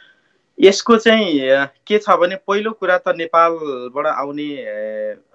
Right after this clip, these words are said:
मान्छेहरू जो अब डिबी परेरै आउनेहरूको लागि त उनीहरू, उहाँहरूको लागि त्यस्तो धेरै समस्या छैन।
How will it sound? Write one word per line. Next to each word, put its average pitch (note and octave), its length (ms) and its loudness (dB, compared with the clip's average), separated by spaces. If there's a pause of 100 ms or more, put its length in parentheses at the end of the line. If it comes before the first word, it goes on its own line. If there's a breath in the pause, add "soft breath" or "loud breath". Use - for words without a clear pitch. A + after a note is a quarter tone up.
(240)
मान्छेहरू B2 640 -6
जो B2 160 -4
अब B2+ 240 2
डिबी F3+ 260 -6
परेरै E3 640 4
आउनेहरूको C#3+ 640 -4
लागि C3+ 280 0
त C#3 80 -6
उनीहरू, B2+ 680 -6
उहाँहरूको B2+ 300 -4
लागि C3 360 -4
त्यस्तो B2+ 280 -8
धेरै G#2+ 320 -10
समस्या A2+ 420 -2
छैन। G2+ 460 -4